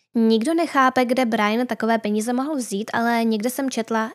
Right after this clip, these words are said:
že je měl nejspíše zdědit. Veřejnost je na rodinu Laundrie naštvaná už od samého začátku, jelikož Brianovi dost pomáhali. A tohle lidi štve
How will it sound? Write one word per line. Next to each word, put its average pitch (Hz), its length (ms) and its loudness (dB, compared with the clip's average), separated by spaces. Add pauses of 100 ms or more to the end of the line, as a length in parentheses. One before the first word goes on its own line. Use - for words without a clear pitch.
že 214 160 -4
je 214 60 -2
měl 220 220 -2
nejspíše 190 580 -8
zdědit. - 600 -8 (800)
Veřejnost 277 760 2
je 262 300 4
na 220 140 2
rodinu 226 320 0
Laundrie 214 480 0
naštvaná 202 540 -4
už 208 140 -4
od - 160 -6
samého 208 360 0
začátku, 226 560 0
jelikož 196 400 -2
Brianovi 196 460 -4
dost 196 380 -6
pomáhali. 208 580 -2 (540)
A 208 320 0 (460)
tohle 277 360 4
lidi 247 360 2
štve 196 380 -4